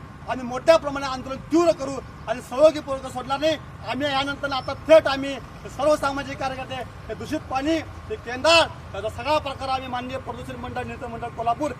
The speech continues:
यांच्या कार्यालयामध्ये धडक या ठिकाणी जाऊन आता मोर्चा काढून त्यांना धाडो धरणार आहे. त्या ठिकाणी आम्ही चाललेलो आहोत. तुम्ही सर्वांनी साथ द्यावी आणि शासन करताना जागा व्हा आणि तात्काळ पंचगंगा नदीचं प्रदूषण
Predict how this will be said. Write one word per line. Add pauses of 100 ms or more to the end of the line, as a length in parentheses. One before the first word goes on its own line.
(180)
यांच्या
कार्यालयामध्ये (340)
धडक
या
ठिकाणी
जाऊन
आता
मोर्चा
काढून
त्यांना
धाडो
धरणार
आहे. (280)
त्या
ठिकाणी
आम्ही (100)
चाललेलो
आहोत.
तुम्ही
सर्वांनी
साथ
द्यावी (240)
आणि
शासन
करताना
जागा
व्हा (300)
आणि
तात्काळ
पंचगंगा
नदीचं
प्रदूषण